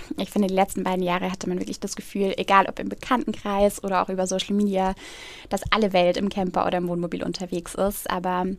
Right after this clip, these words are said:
es ist ja auch eine super coole Art zu verreisen und vor allem natürlich kontaktarm und flexibel in Zeiten von der Pandemie. Das belegen auf jeden Fall auch Zahlen, denn allein von Januar bis September zweitausendeinundzwanzig wurden siebenundsechzigtausend neue Wohnmobile zugelassen.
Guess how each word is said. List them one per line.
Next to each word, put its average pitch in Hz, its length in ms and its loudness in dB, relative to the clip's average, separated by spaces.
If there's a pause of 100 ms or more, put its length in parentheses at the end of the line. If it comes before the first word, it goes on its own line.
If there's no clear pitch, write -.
(140)
es - 120 6
ist 254 160 4
ja 247 160 8
auch 196 60 2
eine 214 100 4
super 208 260 0
coole 185 280 0
Art - 180 0
zu 214 80 -8
verreisen 185 520 0
und 180 300 -2
vor - 200 -2
allem 185 200 4
natürlich 185 500 0
kontaktarm 180 720 2
und 180 100 0
flexibel 175 580 -2
in 175 180 -2
Zeiten 185 320 -2
von 190 160 0
der 180 60 2
Pandemie. 180 540 2 (800)
Das 233 100 2
belegen 254 280 8
auf 220 100 6
jeden 240 160 6
Fall - 120 4
auch 196 100 4
Zahlen, 202 380 4
denn 196 100 2
allein 185 240 0
von 202 160 0
Januar 190 320 4
bis 190 100 0
September 226 420 2
zweitausendeinundzwanzig 196 1080 0
wurden 185 220 0
siebenundsechzigtausend 208 1000 6
neue 185 260 0
Wohnmobile 185 480 0
zugelassen. 185 720 4